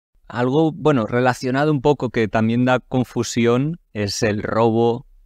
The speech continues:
eh, versus el hurto, eh, y cómo están estos integrados dentro de los seguros. ¿Qué es lo que nos cubren los seguros de iati?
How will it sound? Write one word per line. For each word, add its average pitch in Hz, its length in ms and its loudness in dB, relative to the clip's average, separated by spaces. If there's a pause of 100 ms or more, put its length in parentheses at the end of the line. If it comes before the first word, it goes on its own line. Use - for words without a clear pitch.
(140)
eh, 95 180 -8
versus 107 720 0
el 92 260 -2
hurto, 113 540 0 (420)
eh, 95 440 -2
y 104 160 -4
cómo 123 420 2
están 120 380 0
estos 117 400 -2
integrados 110 560 0
dentro 107 320 0
de 107 60 2
los 107 140 0
seguros. 92 540 -4
¿Qué 123 140 -2
es 127 80 2
lo 139 140 2
que 143 100 0
nos 131 180 0
cubren 101 400 -2
los 101 120 -2
seguros 101 340 0
de 95 100 0
iati? - 340 -6